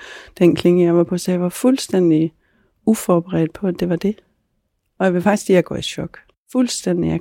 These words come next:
græder og sådan, hører ikke rigtig, hvad hun siger. Og jeg kunne simpelthen ikke forstå, hvad hun sagde til mig. Altså sådan, jeg, jeg kunne godt høre ordene, men jeg kunne slet ikke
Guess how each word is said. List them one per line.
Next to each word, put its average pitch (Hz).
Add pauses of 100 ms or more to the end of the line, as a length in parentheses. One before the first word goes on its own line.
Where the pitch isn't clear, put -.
græder 190
og 160
sådan, 170 (960)
hører 190
ikke 185
rigtig, 190
hvad 185
hun 180
siger. 202
Og -
jeg 190
kunne 202
simpelthen 196
ikke - (240)
forstå, -
hvad 180
hun 165
sagde 185
til -
mig. 190 (1120)
Altså 180
sådan, 180
jeg, 170 (140)
jeg 180
kunne -
godt 190
høre 208
ordene, 180 (220)
men 202
jeg 196
kunne 180
slet 233
ikke -